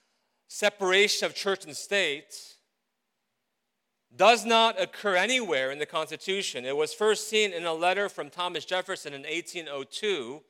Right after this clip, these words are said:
in which he assured some Baptists in Connecticut that the government will, will not interfere with the affairs of their church because there was some concern there. And so the phrase was originally used to assure Christians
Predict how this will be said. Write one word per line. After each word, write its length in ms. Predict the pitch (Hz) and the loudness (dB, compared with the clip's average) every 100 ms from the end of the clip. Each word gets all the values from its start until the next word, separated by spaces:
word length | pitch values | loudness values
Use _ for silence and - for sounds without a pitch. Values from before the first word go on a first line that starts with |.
| _ _ _ _ _ | _ _ _ _ _
in 140 | 143 | -6
which 200 | 151 156 | -6 -4
he 160 | 214 214 | 0 2
assured 600 | 220 - 208 202 202 185 | 2 0 -2 0 0 -2
some 380 | - 196 180 156 | -4 -4 -4 0
Baptists 1040 | 160 214 - - 127 127 - - - - _ _ _ _ _ - | 2 2 0 -8 -8 -6 -10 -14 -18 -20 _ _ _ _ _ -14
in 100 | 143 | -8
Connecticut 800 | 185 165 190 208 202 135 139 - | -4 -2 0 0 -2 -4 -4 -6
that 140 | 139 | -6
the 80 | 151 | -2
government 520 | 175 196 208 202 165 | 0 0 -2 -6 -8
will, 240 | 151 151 - _ _ | -8 -8 -10 _ _
will 140 | 147 151 | -6 -6
not 420 | 151 190 220 220 - | -2 2 4 2 -4
interfere 880 | 185 202 185 156 - 214 220 196 151 | -10 -6 -6 -6 -6 -2 2 2 0
with 160 | 151 | -4
the 100 | 156 | -4
affairs 440 | 151 - 185 185 160 | -6 -4 -4 -4 -6
of 140 | 143 | -8
their 160 | 147 143 | -6 -6
church 480 | - 226 185 117 - | -4 -2 -2 -4 -14
because 260 | 131 147 | -12 -8
there 80 | 139 | -6
was 100 | 143 | -8
some 100 | 147 | -8
concern 440 | 160 151 202 196 147 | -14 -6 -4 -4 -4
there. 220 | 104 104 _ _ _ _ _ _ _ _ _ _ _ _ _ _ _ _ _ | -8 -10 _ _ _ _ _ _ _ _ _ _ _ _ _ _ _ _ _
And 100 | 147 | -6
so 80 | 185 | -2
the 100 | 175 | -2
phrase 460 | - 220 262 247 220 | 2 4 4 2 2
was 320 | 208 185 185 175 | 2 2 -4 -2
originally 440 | 165 214 214 220 | 2 2 2 -2
used 520 | 147 180 220 226 - | -2 -4 -4 -6 -8
to 100 | 180 | -6
assure 460 | 156 - - 185 175 | -6 -4 -4 -4 -4
Christians 1120 | - - 277 - - 156 135 165 214 - | -4 0 0 -2 -4 -6 -6 -8 -12 -12